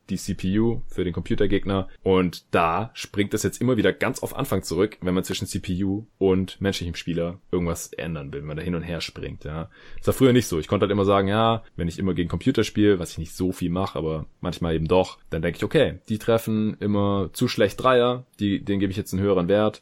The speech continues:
aber bei mir hätte ich gern den und den Wert, will es irgendwie abgleichen, dann muss ich da immer wieder runterscrollen. Auch extrem nervig und ich habe keine Ahnung, wie man auf die Idee kommt, sowas zu programmieren.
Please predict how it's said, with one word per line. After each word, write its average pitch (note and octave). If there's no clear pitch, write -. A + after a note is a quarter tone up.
aber F#2+
bei F2
mir F#2
hätte F2+
ich -
gern F2
den C3
und B2
den G#2+
Wert, G#2
will F2
es E2+
irgendwie F#2
abgleichen, G2
dann E2
muss F#2
ich -
da -
immer A#2
wieder G2
runterscrollen. D#2
Auch -
extrem G#2
nervig F#2+
und E2
ich -
habe -
keine F2
Ahnung, D#2+
wie D#2+
man D#2+
auf D2
die -
Idee D#2+
kommt, D#2
sowas D#2
zu -
programmieren. E2+